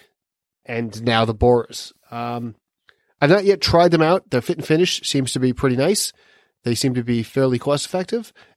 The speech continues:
And if they are, in fact, similar to the Bessey Re-, Revo, t-,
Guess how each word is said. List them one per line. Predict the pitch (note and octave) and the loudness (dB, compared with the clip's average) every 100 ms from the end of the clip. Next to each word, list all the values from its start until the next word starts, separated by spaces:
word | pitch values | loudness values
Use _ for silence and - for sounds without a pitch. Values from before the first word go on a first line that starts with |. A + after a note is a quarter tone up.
| - | -2
And | B2+ B2 B2 | 2 2 2
if | C#3 B2 | 0 0
they | B2+ | 2
are, | B2+ D#3+ | 4 4
in | D#3+ | 2
fact, | - B2 A#2 - - A2+ | 0 -2 -2 -8 -16 -8
similar | - D3+ C3 B2+ A#2+ | -2 0 2 2 2
to | - | -2
the | A#2+ | -2
Bessey | B2+ A#2+ A#2+ A#2 A2+ B2+ | -2 -2 -2 -4 -8 0
Re-, | B2+ C3 | 2 2
Revo, | A#2+ A2+ | 2 0
t-, | - | -4